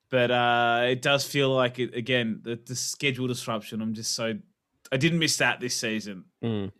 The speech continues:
Speaker 1: that's for
Speaker 2: As
Speaker 1: sure.
Speaker 2: we've said it before, like, have that, have that four to six week period as your trade window.
Speaker 1: Mm.
Speaker 2: People move back and forth, put your internationals in there,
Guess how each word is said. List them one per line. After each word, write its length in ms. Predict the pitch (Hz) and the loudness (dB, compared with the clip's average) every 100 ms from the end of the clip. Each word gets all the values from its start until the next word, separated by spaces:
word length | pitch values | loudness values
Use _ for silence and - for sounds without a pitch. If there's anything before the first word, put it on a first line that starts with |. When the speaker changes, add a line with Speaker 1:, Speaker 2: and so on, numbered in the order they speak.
| _ 87 87 | _ -20 -16
Speaker 1:
that's 120 | 110 | -4
for 60 | 131 | -2
Speaker 2:
As 120 | 135 | 0
Speaker 1:
sure. 200 | 107 151 | -2 -2
Speaker 2:
we've 200 | 143 139 | 0 0
said 160 | 156 147 | 0 -2
it 40 | |
before, 340 | 139 - 110 | -4 -2 0
like, 180 | 98 98 | 0 -2
have 260 | 127 120 - | -2 -4 -2
that, 220 | 127 120 _ _ _ _ _ _ _ _ _ | -2 -2 _ _ _ _ _ _ _ _ _
have 180 | 120 - | -8 0
that 280 | 123 - | 0 0
four 180 | - 117 | -2 0
to 60 | 110 | 0
six 280 | - 110 - | -2 -6 -6
week 180 | 104 - | -6 -4
period 300 | 104 101 98 | -4 -4 -4
as 80 | |
your 100 | 104 | -8
trade 280 | 101 117 113 | -6 -4 -4
window. 540 | 113 113 113 110 110 117 _ _ _ _ _ _ _ _ - | -4 -4 -4 -4 -6 -10 _ _ _ _ _ _ _ _ -10
Speaker 1:
Mm. 340 | 120 107 101 - | -6 -4 -6 -8
Speaker 2:
People 260 | 117 113 | -8 -6
move 300 | 107 107 104 - | -4 -4 -6 -8
back 180 | 104 107 | -8 -8
and 100 | - | -8
forth, 420 | 113 107 107 - | -4 -4 -4 -4
put 120 | - | -4
your 80 | 113 | -4
internationals 520 | 113 117 107 - 104 | -6 -6 -8 -8 -10
in 140 | 107 101 | -8 -8
there, 260 | 95 98 | -8 -8